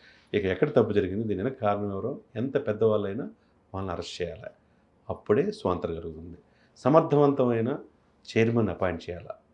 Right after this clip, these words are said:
హిందూ సనాతన సంప్రదాయం మీద గౌరవం ఉన్న వ్యక్తులే చేయాలా. చాలామంది పేర్లు వస్తున్నాయి కాబట్టి ఇవన్నీ కాదు కాకుండా ఈరోజు ఇంకా బ్రేకింగ్ న్యూస్,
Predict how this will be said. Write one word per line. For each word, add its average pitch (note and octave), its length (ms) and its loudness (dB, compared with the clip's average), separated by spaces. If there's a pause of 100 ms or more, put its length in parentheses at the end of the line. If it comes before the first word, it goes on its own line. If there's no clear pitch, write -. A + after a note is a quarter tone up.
హిందూ A#2+ 260 0
సనాతన A#2 400 0
సంప్రదాయం G2+ 460 -4
మీద G2 100 -6
గౌరవం F#2+ 380 -2 (460)
ఉన్న G2 120 -4
వ్యక్తులే G2 340 -2
చేయాలా. F2+ 400 -4 (400)
చాలామంది A#2 340 4
పేర్లు G#2+ 300 4
వస్తున్నాయి G2+ 320 -2
కాబట్టి G2+ 240 -2
ఇవన్నీ G2 260 0
కాదు G#2+ 260 -2
కాకుండా G2 480 -6 (500)
ఈరోజు B2+ 320 6
ఇంకా C3+ 180 0
బ్రేకింగ్ A2 420 0
న్యూస్, A2 400 -6